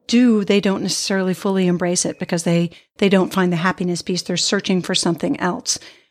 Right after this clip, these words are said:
What are some of the things, what are some of the tools that you use in order to really achieve that? I think, you know, you, you touched on it a little bit, but can you go a little more into detail on some of the things that you do?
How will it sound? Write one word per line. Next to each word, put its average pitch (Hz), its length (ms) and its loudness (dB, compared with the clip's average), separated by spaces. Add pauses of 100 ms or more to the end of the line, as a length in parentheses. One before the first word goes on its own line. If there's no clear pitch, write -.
(240)
What 370 280 0
are 427 80 4
some 311 220 4
of 262 80 4
the 240 100 4
things, 226 480 2
what 269 160 4
are 247 40 0
some 302 160 4
of 277 80 4
the 247 80 6
tools 220 420 0
that 208 180 -4
you 208 160 -2
use 202 460 -2
in 196 100 0
order 190 260 -2
to 190 380 -4
really 202 480 2 (260)
achieve 202 640 0
that? 196 460 -2
I 196 80 -2
think, 208 260 -2 (200)
you 214 140 0
know, 190 60 -2
you, 202 240 -2
you 208 120 -6
touched 269 340 -2
on 226 140 4
it 208 100 2
a 202 60 0
little 208 280 2
bit, 190 220 -6
but 196 140 -8
can 226 120 4
you 226 80 4
go 226 140 2
a - 20 0
little 226 200 0
more 240 180 2
into 226 520 0
detail 220 500 -4
on 185 100 -4
some 208 180 -4
of 202 100 -2
the 202 100 -4
things 202 320 -4
that 202 200 -4
you 202 140 2
do? 247 240 0